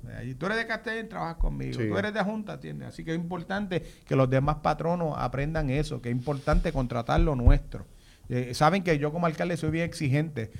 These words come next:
Speaker 1: de que tenemos que contratar a los lareños. A veces me siento incómodo cuando veo empresas lareñas contratando gente fuera del área. No está mal que no lo hagamos,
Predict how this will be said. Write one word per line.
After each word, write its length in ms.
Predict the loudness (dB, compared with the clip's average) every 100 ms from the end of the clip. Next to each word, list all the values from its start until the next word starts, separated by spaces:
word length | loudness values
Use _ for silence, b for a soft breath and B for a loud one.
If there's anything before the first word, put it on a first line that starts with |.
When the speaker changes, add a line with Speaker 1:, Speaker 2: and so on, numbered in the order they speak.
| B -8
Speaker 1:
de 200 | -2 -2
que 140 | -2 -2
tenemos 360 | 0 0 -2
que 100 | -4
contratar 420 | -6 -4 -4 -2
a 40 | 0
los 200 | 2 2
lareños. 440 | 0 0 0 0
A 40 | 0
veces 240 | -2 -2
me 100 | -2
siento 340 | -2 -4 -2
incómodo 520 | -4 -2 -2 0 -2 -2
cuando 280 | -2 -2
veo 180 | -2 0
empresas 440 | 0 0 -2 0 -2
lareñas 440 | 0 2 2 0
contratando 540 | 0 0 0 0 0 0
gente 220 | 0 0
fuera 200 | 0 0
del 120 | 0
área. 200 | -2 -4 -6 B B
No 160 | 0 2
está 240 | 2 2
mal 220 | 4 2 2
que 120 | 2
no 140 | 4
lo 100 | 4
hagamos, 400 | 4 4 4 0